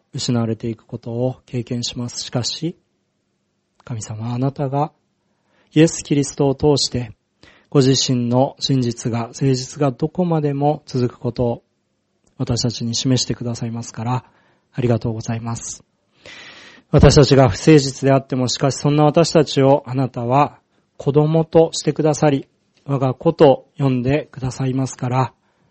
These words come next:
ありがとうございます。どうかあなたと共に歩む、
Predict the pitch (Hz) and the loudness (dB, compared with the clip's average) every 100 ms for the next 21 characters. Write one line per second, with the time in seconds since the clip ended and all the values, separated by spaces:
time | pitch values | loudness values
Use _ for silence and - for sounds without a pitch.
0 | _ _ - 123 120 117 113 110 117 113 | _ _ -8 -2 0 0 -4 -6 -6 -6
1 | 120 120 - - _ _ _ _ _ _ | -6 -8 -10 -16 _ _ _ _ _ _
2 | _ _ _ _ - 117 - - 175 - | _ _ _ _ -12 -12 -6 -4 -4 -6
3 | _ _ _ _ 127 123 123 120 110 - | _ _ _ _ 0 0 0 -4 -8 -8
4 | 127 143 151 165 196 _ - 135 151 135 | -4 -2 0 -2 -2 _ -4 0 2 0